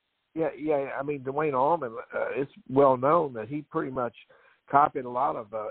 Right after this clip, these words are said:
Elmore, not Elmore James, but he did copy Elmore James a little bit on slide. But Duane was copying a lot of Little Walter licks on the harm-, harmonica licks, you know, just,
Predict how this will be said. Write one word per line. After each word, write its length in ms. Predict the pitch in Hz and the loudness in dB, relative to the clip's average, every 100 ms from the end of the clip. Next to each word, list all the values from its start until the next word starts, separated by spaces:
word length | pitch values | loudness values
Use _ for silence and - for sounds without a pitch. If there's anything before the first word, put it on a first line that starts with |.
| - | -6
Elmore, 460 | 127 123 120 113 - 127 | -8 -6 -10 -10 -10 -6
not 200 | 117 110 | -6 -4
Elmore 360 | 104 101 101 95 | -8 -8 -8 -6
James, 360 | 107 110 101 - | -4 -4 -6 -10
but 80 | 80 | -6
he 140 | 107 | -2
did 200 | 107 113 | 4 2
copy 380 | - 95 - 104 | 6 4 6 4
Elmore 300 | 98 101 92 | 2 2 -2
James 340 | - 117 127 98 | 4 4 4 2
a 80 | 98 | 2
little 180 | 101 98 | 2 4
bit 220 | 104 78 - - - - 110 | 2 2 -4 -20 -20 -2 2
on 180 | 107 - | 2 2
slide. 480 | 139 131 147 113 107 - _ _ _ _ _ _ | 4 8 8 6 0 -6 _ _ _ _ _ _
But 320 | 143 156 131 - _ _ _ _ _ _ _ _ _ _ _ 139 | 2 4 2 -2 _ _ _ _ _ _ _ _ _ _ _ -8
Duane 480 | 139 156 214 185 - | -2 0 -2 -6 -14
was 140 | 120 117 - | -16 -12 2
copying 400 | 123 131 120 104 107 | 2 4 -2 -6 -4
a 60 | |
lot 260 | 113 147 190 | -2 -2 -2
of 100 | 104 | -8
Little 240 | 110 123 107 | -6 -4 0
Walter 440 | 110 180 - 113 - 120 | 2 2 0 -10 -12 -2
licks 400 | 135 160 - - | 2 2 0 -8
on 160 | 98 95 | -8 -6
the 60 | |
harm-, 280 | 101 98 101 _ - - | -6 -6 -6 _ -20 -16
harmonica 600 | - 113 110 127 190 - | -4 0 2 4 2 -2
licks, 180 | 80 - _ - | -6 -8 _ -12
you 120 | - | -10
know, 200 | 71 - | -8 -6
just, 180 | 110 | -4